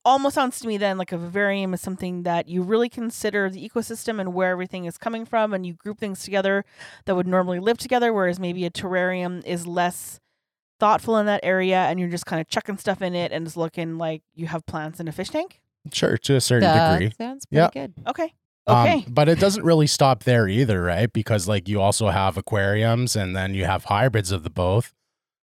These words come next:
Speaker 2: which one of 'em would be called a paludarium.
Speaker 1: Oh, gosh.
Speaker 2: So it would be
Speaker 3: That's a
Speaker 2: like
Speaker 3: whole
Speaker 2: a
Speaker 3: new word.
Speaker 2: vivarium
Speaker 3: <laughs>
Speaker 2: on top,
Speaker 1: Okay.
Speaker 2: and then you'd have an aquarium on the bottom.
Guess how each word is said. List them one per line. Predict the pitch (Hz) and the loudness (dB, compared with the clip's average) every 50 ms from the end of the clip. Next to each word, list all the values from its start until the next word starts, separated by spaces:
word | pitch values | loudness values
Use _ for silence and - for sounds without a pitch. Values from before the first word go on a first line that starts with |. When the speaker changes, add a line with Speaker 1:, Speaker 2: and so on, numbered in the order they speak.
| _ _ _ _ | _ _ _ _
Speaker 2:
which | - 107 - - | -2 0 0 2
one | 95 110 107 107 | 2 2 2 2
of | 107 92 | 2 2
'em | 107 101 101 | 0 0 0
would | 101 98 85 | -2 -2 -4
be | 92 92 | -6 -6
called | - - 101 90 87 82 | -2 0 0 0 0 -2
a | 82 80 | -6 -8
paludarium. | _ - - 113 113 131 127 113 95 98 92 85 87 87 92 101 117 160 208 - _ _ _ _ - | _ -2 0 2 4 4 2 2 0 -2 -2 -2 -2 -2 -2 0 0 -2 -2 -6 _ _ _ _ -18
Speaker 1:
Oh, | 170 156 | -18 -18
gosh. | - - 160 156 | -16 -12 -8 -4
Speaker 2:
So | - - - 143 120 113 | 0 2 4 6 6 6
it | 117 104 | 6 4
would | 104 117 110 98 | 4 2 0 0
be | 117 117 | 0 0
Speaker 3:
That's | 113 | 2
a | 107 | 2
Speaker 2:
like | 107 107 110 - | 2 0 0 0
Speaker 3:
whole | 135 123 | 0 0
Speaker 2:
a | 123 120 | 0 2
Speaker 3:
new | - | 2
word. | 123 120 | 2 0
Speaker 2:
vivarium | 120 120 113 107 104 110 110 120 123 131 135 135 131 | 2 2 2 4 4 4 4 6 6 6 6 4 4
Speaker 3:
<laughs> | - | 2
Speaker 2:
on | 113 113 113 107 - | 2 2 0 0 0
top, | - 117 120 147 180 202 - - | 2 4 6 6 4 4 2 -2
Speaker 1:
Okay. | - 113 | -2 -2
Speaker 2:
and | 113 110 | 0 0
then | 113 110 | 0 2
you'd | 110 107 107 - | 2 0 0 0
have | - 107 98 95 98 87 | 0 0 0 0 0 0
an | 101 98 | -2 -4
aquarium | 92 - - 110 101 95 92 90 90 90 92 95 - - | -4 0 0 2 2 4 2 2 2 2 0 -2 -2 -2
on | 90 90 90 | -2 -2 -2
the | 85 90 | -2 -2
bottom. | 80 - 85 82 82 78 78 76 78 80 | 0 0 0 0 0 -2 -6 -8 -12 -14